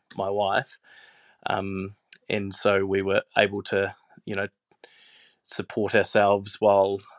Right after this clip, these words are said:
while I, or she was able to support me while I took a year off, um, earning anything and did my teacher's training.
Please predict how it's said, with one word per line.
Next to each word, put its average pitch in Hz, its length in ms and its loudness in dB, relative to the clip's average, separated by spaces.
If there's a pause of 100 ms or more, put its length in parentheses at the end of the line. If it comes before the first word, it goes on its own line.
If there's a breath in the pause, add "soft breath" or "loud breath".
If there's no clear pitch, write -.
(120 loud breath)
while 98 220 -2
I, 98 300 -4 (200)
or - 80 -12
she - 200 -8
was 92 160 -10
able 95 180 -8
to 95 60 -10
support 98 380 -8
me 98 320 -4 (340 loud breath)
while 101 160 4
I 98 80 2
took - 200 -12
a 98 60 -8
year 95 280 -6
off, - 500 -10
um, 95 460 -10 (380)
earning 98 280 -2
anything 190 360 -4
and 95 140 -4
did 92 140 -8
my 92 100 -4
teacher's - 400 -6
training. 95 460 -6